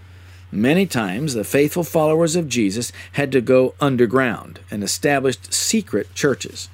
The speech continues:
And so it will be in the final moments of Earth's history.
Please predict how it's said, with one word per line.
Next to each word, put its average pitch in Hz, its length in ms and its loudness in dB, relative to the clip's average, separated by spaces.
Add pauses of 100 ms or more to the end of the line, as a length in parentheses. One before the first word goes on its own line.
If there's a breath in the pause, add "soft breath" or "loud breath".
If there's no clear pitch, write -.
(680 loud breath)
And 117 160 0
so 143 360 4
it 160 120 0
will 170 140 2
be 101 260 0
in 113 120 -2
the 117 80 -6
final 110 440 -2
moments 101 600 -4 (260 soft breath)
of 110 220 -2
Earth's 90 260 -4
history. - 520 -8